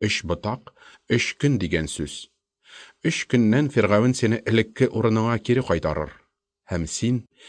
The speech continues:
яңадан шәрабчы вазифасын башкарып, аңа касәсен биреп торырсың. Шул чагында син мине исеңә төшереп бу йорттан чыгарырга булыш. Аннары икмәкче дә үзенең төшен сөйләп бирде.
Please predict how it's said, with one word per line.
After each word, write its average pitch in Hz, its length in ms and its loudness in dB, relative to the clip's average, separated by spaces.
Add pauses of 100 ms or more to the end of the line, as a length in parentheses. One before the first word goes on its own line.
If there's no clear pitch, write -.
(100)
яңадан 104 580 2
шәрабчы 92 400 0
вазифасын 92 600 -2
башкарып, 87 500 -4 (320)
аңа 90 440 -2 (200)
касәсен - 480 -2
биреп 82 320 -4
торырсың. 80 480 -8 (880)
Шул - 260 -2
чагында 123 460 2
син 131 300 2
мине 117 240 2
исеңә 107 420 -2
төшереп 104 320 -2
бу 107 160 0
йорттан 104 480 -2
чыгарырга 104 540 0
булыш. 78 420 -6 (1400)
Аннары 143 420 4
икмәкче 147 600 2
дә 92 100 4
үзенең 90 380 0
төшен 92 260 0
сөйләп 87 320 0
бирде. 85 440 0